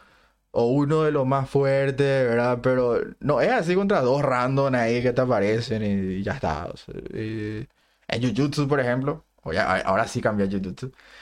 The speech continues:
el, el protagonista, la primera vez que pierde y se muere, comillas, comillas, es contra uno de los bichos, esto que era del dedo de,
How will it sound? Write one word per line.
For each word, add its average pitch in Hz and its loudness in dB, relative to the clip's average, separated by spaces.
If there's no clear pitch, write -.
el, 110 0
el 127 0
protagonista, 143 0
la 131 2
primera 147 2
vez 156 -2
que 165 2
pierde 156 0
y 131 -2
se 123 0
muere, 110 -2
comillas, 101 -4
comillas, - -12
es 104 0
contra 156 2
uno 117 2
de 151 0
los 131 0
bichos, 110 0
esto 127 0
que 127 0
era 110 2
del 113 2
dedo 104 2
de, 95 0